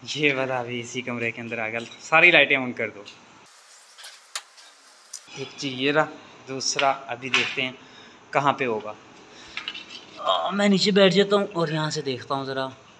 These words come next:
Monitoring करता हूँ इसकी। आज ही आपको पता लगेगा कि चूहों को किस तरीके से पकड़ा जाता है मैनुअली तौर पे। और यहाँ पे हमने दवाई डाली थी, लेकिन दवाई का कोई असर नहीं हुआ। दवाई खाई भी गई,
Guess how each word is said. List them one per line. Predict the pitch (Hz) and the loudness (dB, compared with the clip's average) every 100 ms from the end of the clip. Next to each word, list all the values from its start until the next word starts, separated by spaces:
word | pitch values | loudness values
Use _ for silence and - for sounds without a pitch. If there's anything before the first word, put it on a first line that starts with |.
| - - - - _ 131 | -20 -20 -20 -20 _ -6
Monitoring | 131 131 127 135 135 | -2 -2 -2 -4 -2
करता | 131 - | -2 -2
हूँ | 123 120 | -4 -4
इसकी। | - 123 120 - - - - - - - - - - - - - - - | -12 -14 -18 -20 -20 -20 -20 -20 -20 -20 -20 -20 -20 -20 -20 -20 -14 -2
आज | 151 147 - | 0 0 -2
ही | 156 | 2
आपको | 143 135 - | 2 2 -4
पता | 143 135 139 | -8 -4 0
लगेगा | 127 123 | 0 0
कि | 127 123 | -4 -8
चूहों | - 131 131 | -6 -2 -2
को | 127 131 | -2 -4
किस | 127 135 - | -6 -10 -8
तरीके | 127 120 | -8 -8
से | 120 120 | -12 -12
पकड़ा | - 123 117 | -8 -4 -4
जाता | 113 107 107 | -6 -10 -12
है | 101 - - 127 | -12 -16 -14 2
मैनुअली | 143 143 139 135 | 4 4 0 -2
तौर | 120 110 - | -2 -8 -8
पे। | 113 110 - - - - | -12 -12 -20 -20 -20 -8
और | 127 131 139 135 | -2 2 4 2
यहाँ | 135 131 143 | 2 4 4
पे | 143 | 4
हमने | 139 135 127 | -4 -6 -4
दवाई | 123 123 | 0 2
डाली | 143 160 196 | 4 4 4
थी, | 190 135 - 131 | 2 -6 -6 -6
लेकिन | 135 156 135 | -4 -4 0
दवाई | 135 139 143 | 4 6 6
का | 156 | 0
कोई | - 160 | 0 2
असर | 175 170 | 2 0
नहीं | 170 175 | -2 0
हुआ। | 170 | 0
दवाई | 135 147 180 | 4 4 4
खाई | 165 175 | 6 6
भी | 196 196 | 6 4
गई, | 135 | 4